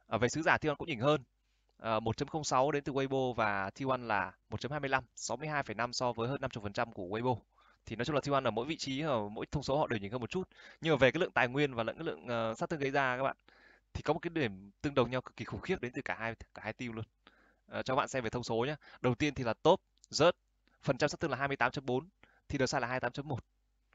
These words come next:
Đường giữa thì, ờ, Xiaohu là hai mươi lăm chấm bốn, thì Faker là hai mươi lăm chấm năm. Chênh nhau có không chấm mấy à anh em, thậm chí là mid không chấm một à. Gumayusi là, ừm, hai mươi ba chấm ba,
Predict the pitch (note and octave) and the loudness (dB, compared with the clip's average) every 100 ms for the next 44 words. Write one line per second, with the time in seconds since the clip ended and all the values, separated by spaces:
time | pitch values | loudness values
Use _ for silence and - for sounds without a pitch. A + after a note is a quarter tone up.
0 | _ _ - A#2+ A#2 E3 D3 D4 C3 A2+ | _ _ -8 -6 -2 2 2 2 0 0
1 | G#2+ G#2+ G#2 D3 C#3+ D3+ C3+ A2+ G#2 C3 | 2 2 0 0 2 2 2 2 0 0
2 | C3 B2+ C3 B2+ B2+ E3+ _ _ _ _ | -2 -2 -4 -2 -4 -4 _ _ _ _
3 | - A2 - - D#3 C3+ A2+ C3 C3+ - | -8 -4 -4 -2 0 2 2 0 -2 -4
4 | C#3+ F#3 E3 - _ _ _ _ _ G3+ | 0 0 0 -6 _ _ _ _ _ 0
5 | F#3+ F#3 G3+ G3+ G3 F3+ A3+ B3+ B3+ G3+ | 4 4 4 4 6 6 2 -6 6 8
6 | B3+ G#3 G#3 G3 F#3+ F#3+ E3+ G3+ A#3+ A3+ | 10 8 6 0 -6 -8 -4 -2 -2 0
7 | G3+ G3+ F3 D3 C#3 - - - - F3 | 2 6 8 8 4 -4 -20 -20 -4 6
8 | G3 F#3+ G3 F3+ D#3 B2+ G#2+ - _ - | 8 8 6 0 2 4 4 -2 _ -16
9 | A#2+ A#2+ A#2 D3+ D#3 D3 C#3+ C#3+ D3+ C#3+ | -12 -8 -4 0 4 4 4 2 2 0